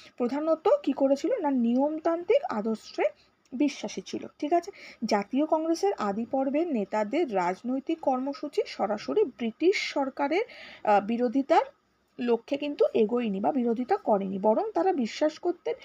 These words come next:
ব্রিটিশ শাসনই ভারতের পক্ষে মঙ্গলজনক, ঠিক আছে? জনগণের তাদের একটা দাবি ছিল যে তারা সকলের সঙ্গে একটা সম ব্যবহার করুক, তারা ইউরোপীয়দের সঙ্গে এবং ভারতীয়দের সঙ্গে একটা সম আচরণ করুক,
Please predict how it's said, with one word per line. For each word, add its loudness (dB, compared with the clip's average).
ব্রিটিশ 4
শাসনই 2
ভারতের -2
পক্ষে -6
মঙ্গলজনক, -2
ঠিক -2
আছে? -2
জনগণের 4
তাদের 4
একটা -2
দাবি 0
ছিল 2
যে 0
তারা -2
সকলের 0
সঙ্গে -2
একটা -6
সম 4
ব্যবহার 2
করুক, -10
তারা 0
ইউরোপীয়দের 0
সঙ্গে 0
এবং 4
ভারতীয়দের -2
সঙ্গে -10
একটা -4
সম 0
আচরণ -2
করুক, -8